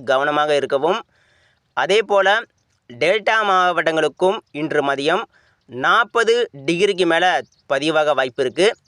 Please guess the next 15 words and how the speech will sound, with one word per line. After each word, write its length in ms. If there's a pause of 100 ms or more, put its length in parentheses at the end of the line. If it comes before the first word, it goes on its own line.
(180)
குறிப்பாக 680 (440)
திருச்சி, 560 (100)
தஞ்சாவூர், 720 (240)
அரியலூர், 460 (220)
பெரம்பலூர், 480
புதுக்கோட்டை 480
மாவட்டம், 520
பெரும்பாலும் 640 (320)
டெல்டா 400
உள்பகுதியில 560
பார்த்தீங்கன்னா, 400 (520)
நாற்பத்தி 540
ஒரு 200
டிகிரிக்கு 340
மேல 200